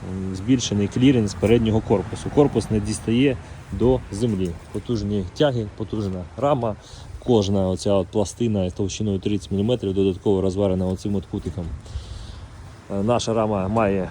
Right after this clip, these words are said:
модифіковану версію, там, де ззаду є оцей от елемент, завдяки чому ви можете ставити своє колесо теж ззаду, не тільки збоку. Е,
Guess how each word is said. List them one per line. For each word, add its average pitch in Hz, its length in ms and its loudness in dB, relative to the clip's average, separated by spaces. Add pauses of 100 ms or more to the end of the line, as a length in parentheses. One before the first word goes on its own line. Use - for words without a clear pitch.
модифіковану 107 640 -2
версію, 101 380 0
там, 101 240 -2
де 95 320 0
ззаду 98 440 0 (140)
є 101 260 0 (120)
оцей 104 300 0
от 92 100 -2 (880)
елемент, 127 480 2
завдяки 101 340 0
чому 131 200 0
ви 107 60 2
можете 101 360 0
ставити 104 360 -2
своє 98 220 -2
колесо 107 480 -2
теж 113 320 0
ззаду, 95 400 -2 (240)
не 110 140 -2
тільки 104 260 -2
збоку. 95 320 -2 (1040)
Е, 95 160 -2